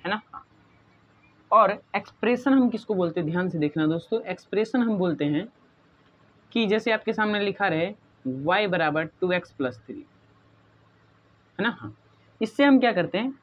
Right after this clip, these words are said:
वो variable find करते हैं कि वो variable है कौन सा, और इसमें expression में हम खाली value putting करते हैं। एक्स बराबर आप all the real number रख सकते हो। अब real number क्या होता है, वास्तविक संख्या क्या होता है, वो तुमने पढ़ा है भाई, बहुत बढ़िया से पढ़ा है, Detailed।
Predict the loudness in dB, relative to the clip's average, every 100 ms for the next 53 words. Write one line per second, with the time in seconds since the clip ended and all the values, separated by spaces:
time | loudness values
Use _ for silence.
0 | -2 0 2 2 2 2 2 2 0 0
1 | 0 -2 -2 -2 0 2 2 2 0 0
2 | -2 -2 -4 -4 -6 -8 -14 -2 0 0
3 | 2 0 0 -6 -8 -6 -4 -4 -4 -4
4 | -4 -4 -2 0 0 0 -2 -4 -4 -4
5 | -4 -4 -6 -8 -4 0 2 2 0 -2
6 | _ _ _ _ _ _ _ 2 4 4
7 | 2 0 0 0 -2 -2 -4 -8 -12 -10
8 | -8 -6 -2 0 0 0 -4 -2 -2 -2
9 | -6 -10 -2 -2 0 -2 -2 -4 -4 -2
10 | -2 -4 -6 -4 0 4 6 6 6 6
11 | 4 2 -2 0 0 -2 -2 0 0 -4
12 | -2 2 4 4 0 -6